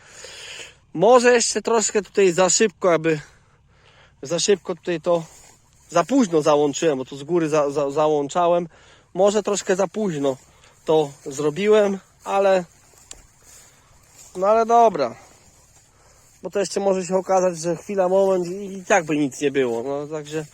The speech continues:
no, obok jest jakby tutaj już załączona. Ta, e, dawka była zmniejszana, ale włączona. Czyli najprawdopodobniej ten pierwszy przejazd to tu zrobiłem po prostu bez,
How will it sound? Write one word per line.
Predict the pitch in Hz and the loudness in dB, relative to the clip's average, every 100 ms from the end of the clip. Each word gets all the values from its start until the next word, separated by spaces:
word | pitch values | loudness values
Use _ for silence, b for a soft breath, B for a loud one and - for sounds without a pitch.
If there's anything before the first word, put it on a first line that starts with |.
| b b b | b b b
no, | 156 180 | -2 0
obok | 185 180 | 2 0
jest | 175 170 | 0 -2
jakby | 160 165 | -4 -6
tutaj | 160 165 165 | -6 -4 -2
już | 151 156 151 - _ b b b b b - | 0 -2 -6 -14 _ b b b b b -12
załączona. | 135 165 190 190 180 196 180 170 156 b b b b b b b b b b | 0 2 4 2 2 2 2 0 -4 b b b b b b b b b b
Ta, | - 151 147 - 123 127 117 | -2 0 0 -2 -8 -8 -8
e, | |
dawka | 127 151 - 160 | -4 -6 -4 -6
była | 156 147 135 | -2 -2 -2
zmniejszana, | 147 185 180 196 196 196 | 0 0 2 2 2 2
ale | 180 170 165 | 0 0 0
włączona. | 165 180 175 170 135 135 | 0 0 2 0 0 -6
Czyli | - 220 | -6 0
najprawdopodobniej | 220 214 202 202 214 196 202 | 0 0 -4 -2 0 2 2
ten | 190 | 0
pierwszy | 175 202 185 190 | 2 2 2 -6
przejazd | - 202 185 170 | -2 2 2 2
to | 190 165 _ B B B B B B | -2 -2 _ B B B B B B
tu | - 175 | -8 -4
zrobiłem | 180 175 185 170 | -4 -2 0 0
po | 165 | -4
prostu | 170 165 - 156 | -4 -6 -6 -6
bez, | 147 185 175 - | 2 4 4 -2